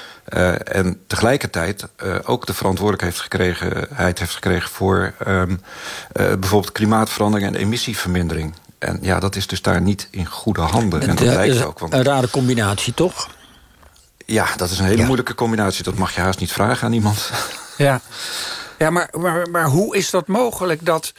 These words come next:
Speaker 3: eh, want destijds was het dus een beetje te begrijpen,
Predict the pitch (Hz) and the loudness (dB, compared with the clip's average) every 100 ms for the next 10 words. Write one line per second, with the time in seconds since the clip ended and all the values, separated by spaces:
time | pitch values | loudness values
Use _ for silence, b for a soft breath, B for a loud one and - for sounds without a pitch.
0 | B B B _ 160 151 151 156 165 165 | B B B _ 2 4 2 0 -2 -4
1 | 151 156 139 131 185 185 151 123 113 110 | -2 2 2 2 2 2 0 0 0 -2
2 | 113 113 101 104 160 135 - 95 107 104 | 0 -2 0 2 2 0 -4 -4 0 0
3 | 104 190 254 | 0 -2 -6